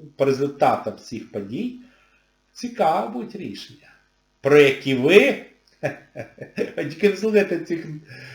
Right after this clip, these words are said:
ладно, слухайте далі. А я звертаюсь до членів клубу, починаємо.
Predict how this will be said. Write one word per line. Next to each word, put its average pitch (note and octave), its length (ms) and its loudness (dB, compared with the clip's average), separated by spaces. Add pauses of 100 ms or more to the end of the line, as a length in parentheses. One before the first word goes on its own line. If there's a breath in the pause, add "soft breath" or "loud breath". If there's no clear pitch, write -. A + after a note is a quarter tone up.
(840 loud breath)
ладно, G2 320 -8 (140)
слухайте - 440 -10
далі. - 200 -20 (440 soft breath)
А A2+ 320 2 (180)
я B2 200 2
звертаюсь G2+ 580 -6
до F#2+ 160 -8
членів F#2 420 -14
клубу, C4 260 4 (840)
починаємо. - 480 4